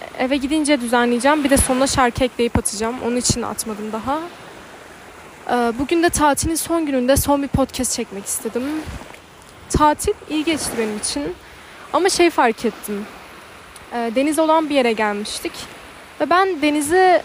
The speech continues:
izlemeyi çok seviyorum. Gerçekten denizde, sahilde yürümeyi çok seviyorum.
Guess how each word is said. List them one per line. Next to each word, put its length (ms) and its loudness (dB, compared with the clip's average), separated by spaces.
izlemeyi 540 2
çok 300 -4
seviyorum. 540 -2
Gerçekten 640 -4
denizde, 580 2
sahilde 520 0
yürümeyi 360 0
çok 240 -8
seviyorum. 440 -6